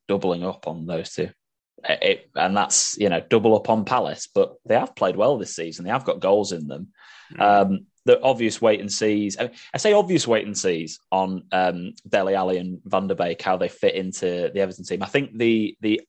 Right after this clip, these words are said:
Speaker 1: the Alli signing has made me think that Van der Beek's gonna play more like the, the Corey Allen, that, you know, has played further, a bit deeper than Dele Alli. I'm intrigued to see. I wish that the Newcastle, Leeds, and Southampton games weren't now <laughs>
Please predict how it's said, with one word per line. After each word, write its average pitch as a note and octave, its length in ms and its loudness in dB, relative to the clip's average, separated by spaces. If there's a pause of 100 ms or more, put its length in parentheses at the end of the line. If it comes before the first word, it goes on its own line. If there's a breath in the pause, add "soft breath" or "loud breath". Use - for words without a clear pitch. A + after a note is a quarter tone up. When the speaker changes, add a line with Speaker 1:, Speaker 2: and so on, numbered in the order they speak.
Speaker 1:
the G#2+ 280 -2
Alli A2+ 280 2
signing G2+ 540 -4
has F#2 180 -8
made G2 240 2
me F#2+ 80 -6
think F#2 220 -8
that E2+ 80 -8
Van F#2 160 -2
der F#2 80 -4
Beek's F2+ 260 -2
gonna F#2 160 -6
play F2+ 300 0
more F2+ 300 -4
like F2+ 280 -4
the, F2+ 240 0 (160)
the F#2+ 80 -6
Corey F2+ 640 0 (120)
Allen, F2 440 -2 (320)
that, E2+ 180 -2
you F#2 80 -2
know, F2 80 -2
has E2+ 100 -6
played F2+ 340 -2 (400)
further, F2 340 0
a D2 40 0
bit F#2 360 -2
deeper F#2+ 300 -2
than F2 140 -10
Dele E2+ 240 -2
Alli. E2+ 260 -2 (340 loud breath)
I'm C#3 120 -2
intrigued F3+ 440 0
to D3 60 -4
see. C3+ 400 4 (180 loud breath)
I B2+ 80 2
wish G3 260 2
that - 100 -12
the D#3+ 80 -2
Newcastle, D#3+ 580 -4
Leeds, C#3 280 2
and A#2+ 120 -8
Southampton B2 580 -6
games F#2 320 -2
weren't G2+ 220 4
now G#2 380 -4 (720 soft breath)
<laughs> - 20 -6